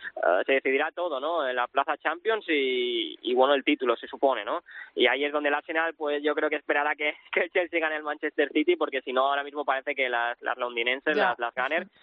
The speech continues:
Speaker 1: con Miedema y demás, que, que hemos hablado tanto del equipo y lo bien que
Speaker 2: Ujú.
Speaker 1: juega, se pueden quedar fuera de la Champions League.
Speaker 2: Y tenemos Copa, nos decías, en Inglaterra y también la tenemos en Francia, ¿no?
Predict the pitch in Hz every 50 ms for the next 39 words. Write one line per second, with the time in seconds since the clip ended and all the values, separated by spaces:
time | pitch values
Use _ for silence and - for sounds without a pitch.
0 | _ _ - 127 120 110 113 113 113 110 117 131 139 135 131 127 123 123 123 131
1 | 139 151 - - 131 113 107 _ - - - 123 127 - 131 127 127 127 131 127
2 | 113 127 123 123 123 - 147 156 156 147 135 123 131 131 127 131 120 - 139 139
3 | 147 170 190 - _ _ _ _ _ _ _ _ - 127 117 - 139 151 143 135
4 | 127 120 - 123 117 110 110 110 110 - 120 110 - 113 131 160 147 _ - _
5 | _ _ - - - - 233 - 233 226 247 269 269 - - 294 285 - 339 330
6 | 285 233 202 226 202 202 254 226 208 - 226 226 220 220 220 220 214 240 262 294
7 | 330 339 - 240 220 220 233 254 277 302 294 277 247 - - 214 202 - - 320
8 | 381 370 - - 196 180 185 220 -